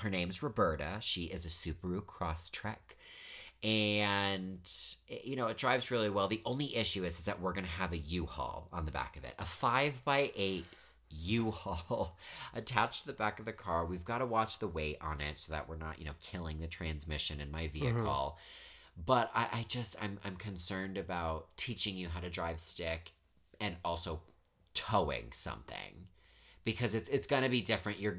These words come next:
Speaker 1: you need to know the feel of a car in order to do something
Speaker 2: Mm-hmm.
Speaker 1: like that. But anyway, we're, we're gonna,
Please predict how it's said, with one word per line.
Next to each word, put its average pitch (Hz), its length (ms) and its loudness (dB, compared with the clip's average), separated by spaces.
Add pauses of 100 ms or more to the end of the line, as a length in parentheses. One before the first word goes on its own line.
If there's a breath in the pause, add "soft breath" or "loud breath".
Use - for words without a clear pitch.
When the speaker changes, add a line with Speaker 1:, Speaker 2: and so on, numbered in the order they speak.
Speaker 1:
you 120 240 0
need 110 280 0
to 113 140 2
know 92 360 0
the 82 140 -2
feel 85 440 -2
of 73 100 -4
a 76 60 -8
car 73 680 -4
in 85 120 -8
order 76 260 -8
to 71 140 -12
do 69 200 -8
something 87 400 -4
Speaker 2:
Mm-hmm. 113 120 4
Speaker 1:
like 104 200 -2
that. 117 300 0 (520 loud breath)
But 123 120 6
anyway, 82 520 0 (100)
we're, 113 160 2 (160)
we're 123 160 2
gonna, 135 340 -4